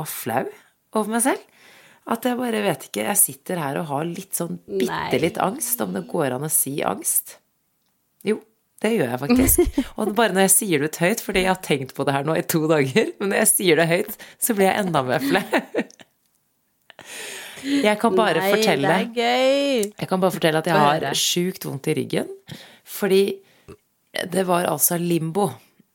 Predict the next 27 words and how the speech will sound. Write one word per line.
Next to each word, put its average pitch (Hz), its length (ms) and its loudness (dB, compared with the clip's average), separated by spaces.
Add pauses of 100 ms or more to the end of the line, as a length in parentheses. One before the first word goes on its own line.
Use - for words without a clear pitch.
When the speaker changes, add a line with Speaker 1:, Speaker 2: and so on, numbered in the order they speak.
Speaker 1:
<clears throat> 180 380 0 (720)
Speaker 2:
Mm. 254 480 0
Speaker 1:
Ja, 139 140 0 (500)
og 175 160 0
jeg 180 380 2
Speaker 2:
Oi. - 20 -
Speaker 1:
er 151 300 -2
jo 170 260 0
litt 156 160 -2
sånn 156 240 -2
hypermobil, 135 1160 -2 (160)
det 180 100 0
vil 180 80 2
si 160 160 2
at 143 160 -2
jeg 160 80 0
har 147 80 -2
ganske 151 240 -6
myke 143 400 -4
ledd, 180 240 -4
så - 160 0
jeg 165 80 0
kan 170 160 -4
jo 160 80 -4
gjøre 151 400 0
ting 151 240 -4
som - 220 -2